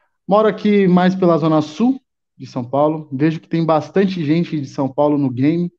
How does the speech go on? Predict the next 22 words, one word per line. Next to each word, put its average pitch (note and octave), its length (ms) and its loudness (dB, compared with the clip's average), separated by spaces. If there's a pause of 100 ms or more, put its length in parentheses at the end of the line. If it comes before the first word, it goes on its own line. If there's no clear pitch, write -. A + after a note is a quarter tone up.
(320)
Encontro D#3+ 420 -2
muita, F3+ 400 2
muita E3+ 240 0
gente, C#3 300 0
muito C#3+ 180 -8
da C3+ 100 -6
hora. C3+ 320 -2 (920)
E C#4 140 6
é G4+ 120 4
isso, A3 240 6
essa G3 180 4
vida G3 200 6
de F#3+ 120 2
doido F#3 320 4
que F#3+ 100 0
a E3+ 40 4
gente F3 180 2
escolheu. E3+ 560 2
Hoje F#3 220 4
sou F#3 160 -2
muito F#3 220 0
grato E3+ 400 0